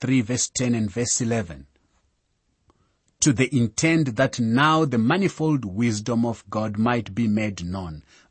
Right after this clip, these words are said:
by the church to the principalities and powers in the heavenly places, according to the eternal purpose which he accomplished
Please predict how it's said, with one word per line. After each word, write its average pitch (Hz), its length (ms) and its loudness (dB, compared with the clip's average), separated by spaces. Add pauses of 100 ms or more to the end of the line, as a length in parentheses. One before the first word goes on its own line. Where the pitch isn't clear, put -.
by 127 220 4
the 127 160 -2
church - 480 -4
to 139 100 -2
the 120 120 -4
principalities 147 1000 -4
and 143 180 -2
powers 87 480 -2 (380)
in 104 100 2
the 104 100 -2
heavenly 123 440 2
places, 127 580 -6 (500)
according 117 500 0
to 131 120 -2
the 120 220 -2
eternal 147 480 0
purpose - 580 -6 (260)
which 117 300 -2
he 127 160 2
accomplished - 800 -6